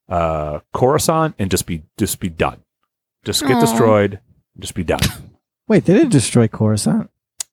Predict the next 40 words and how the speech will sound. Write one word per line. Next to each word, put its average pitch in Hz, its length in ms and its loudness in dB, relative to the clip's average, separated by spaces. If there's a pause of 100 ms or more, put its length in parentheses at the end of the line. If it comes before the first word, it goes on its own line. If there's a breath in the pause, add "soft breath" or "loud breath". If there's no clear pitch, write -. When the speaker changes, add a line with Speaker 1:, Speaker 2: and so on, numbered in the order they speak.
(160)
Speaker 1:
Um, 104 480 -2 (260)
Speaker 2:
Alderaan? 285 640 -2
Speaker 1:
Alderaan, 104 540 0
that's 107 220 -8
what 139 80 -2
I'm 147 180 6
Speaker 3:
Alderaan, 120 140 2
Speaker 1:
talking 73 200 -10
about. 104 400 -14
Speaker 3:
yeah. 107 60 0
Speaker 1:
Alderaan. 85 500 0 (100)
Sorry 143 600 2
to 113 220 -2
all 104 120 4
the 95 260 0 (640)
Coruscantian 98 840 -2
listeners 87 400 -10
out 76 180 -12
there. 73 220 -14
Speaker 3:
E-, 139 180 4
every, 139 380 2
every 143 500 4
Star 123 340 2
Speaker 2:
<laughs> 120 100 4
Speaker 3:
Wars 120 220 2
fan 110 340 -2
just, 104 260 -6
like, 107 100 -2 (120)
Speaker 2:
Yep. - 80 -20 (420)
Speaker 3:
hit 156 260 2
stop 123 520 2
and 117 140 -2
is 107 120 -2
writing 113 300 2
an 107 60 0
angry 117 380 0
email 104 380 -2
right 107 240 -2
now. 123 320 2
<laughs> 160 120 -6